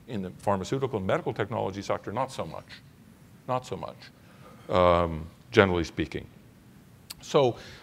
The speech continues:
I think that, that the story is, is, is, is a very, very difficult one. It's not got any easier over the past year, I think, as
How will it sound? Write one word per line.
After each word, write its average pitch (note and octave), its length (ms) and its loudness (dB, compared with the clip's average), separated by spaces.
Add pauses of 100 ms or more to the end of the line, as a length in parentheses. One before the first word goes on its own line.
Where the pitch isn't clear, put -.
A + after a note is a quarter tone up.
I C3 80 8
think B2 200 0
that, A#2+ 160 2
that A2+ 120 -2
the A#2 100 0
story A#2 800 2
is, G2 280 -2
is, G2+ 260 -4
is, A2 240 -2
is G2+ 220 0
a G2+ 60 4
very, A2 280 4
very F#2+ 200 2
difficult F2+ 420 -6
one. E2 280 -8
It's G2 200 -8
not A2 180 0
got F#2 240 0
any F#2+ 200 -2
easier F#2+ 560 -4
over F#2+ 140 -6
the F#2 60 -10
past G2 320 -10
year, G2+ 160 -4
I G2+ 40 -6
think, - 200 -10
as F2+ 100 -10